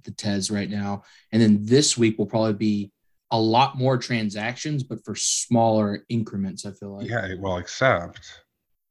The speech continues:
Speaker 2: here's the thing. I'll, I mean, like, hundreds and hundreds and hundreds more transactions for smaller increments, but I think our overall volume is much higher. We, we've taken, look, if we're talking market cap on the project,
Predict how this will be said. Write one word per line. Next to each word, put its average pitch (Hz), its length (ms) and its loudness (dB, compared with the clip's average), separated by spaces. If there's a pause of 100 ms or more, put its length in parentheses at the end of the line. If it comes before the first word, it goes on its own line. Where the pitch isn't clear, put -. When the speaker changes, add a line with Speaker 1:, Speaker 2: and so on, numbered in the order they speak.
(640)
Speaker 2:
here's 110 260 -2
the 87 80 -12
thing. 98 400 -6 (1600)
I'll, 104 240 -4
I 113 60 -6
mean, 90 300 -4
like, 101 320 -2
hundreds 156 480 4
and 101 80 -4
hundreds 95 320 -2
and 87 100 -8
hundreds 90 320 -6
more 87 240 -6
transactions 87 560 -8
for 85 120 -14
smaller 101 360 -4
increments, 147 540 -8
but 107 100 0
I 110 80 4
think 110 220 -6
our 98 180 0
overall 87 320 -4
volume 87 460 -4
is 80 200 -14
much 82 260 -10
higher. 78 420 -12 (960)
We, 98 220 -8
we've 95 260 -4
taken, 113 260 2 (500)
look, - 300 -4 (160)
if 123 140 -4
we're 131 80 2
talking 120 320 2
market 90 500 2
cap - 280 -10
on 73 120 -12
the 78 60 -16
project, - 580 -4